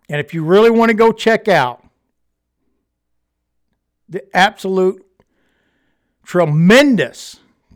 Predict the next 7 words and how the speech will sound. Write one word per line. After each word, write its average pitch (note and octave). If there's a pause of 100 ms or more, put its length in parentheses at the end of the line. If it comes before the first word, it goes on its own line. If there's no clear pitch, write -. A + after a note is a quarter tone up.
(100)
crap F3+ (160)
that -
these F#3+
people C#3+ (320)
plan F#3
on F3+
doing, C#3